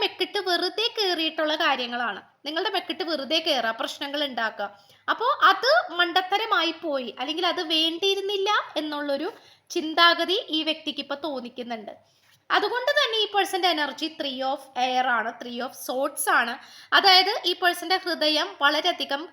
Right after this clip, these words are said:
കലങ്ങിയിരിക്കുകയാണ്, വേദനിക്കുകയാണ്. കാരണം ഒരിക്കലും അത് ഒരു സന്തോഷത്തോടെ ഒന്നുമല്ല ഇരിക്കുന്നത്. ഈ പേഴ്സൺ അതിനെക്കുറിച്ച് ചിന്തിക്കുമ്പോൾ പോലും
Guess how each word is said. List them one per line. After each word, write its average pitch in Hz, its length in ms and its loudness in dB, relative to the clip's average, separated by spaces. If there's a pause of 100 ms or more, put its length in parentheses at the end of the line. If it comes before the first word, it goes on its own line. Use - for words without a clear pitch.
(120)
കലങ്ങിയിരിക്കുകയാണ്, 302 840 2
വേദനിക്കുകയാണ്. 311 920 0
കാരണം 269 400 -2 (300)
ഒരിക്കലും 359 420 0 (120)
അത് 370 180 0
ഒരു 370 300 -2
സന്തോഷത്തോടെ 320 920 -2
ഒന്നുമല്ല 311 360 -4
ഇരിക്കുന്നത്. 254 580 -6 (320)
ഈ 403 80 6
പേഴ്സൺ 427 380 0
അതിനെക്കുറിച്ച് 339 640 0
ചിന്തിക്കുമ്പോൾ 294 640 -4
പോലും 311 460 0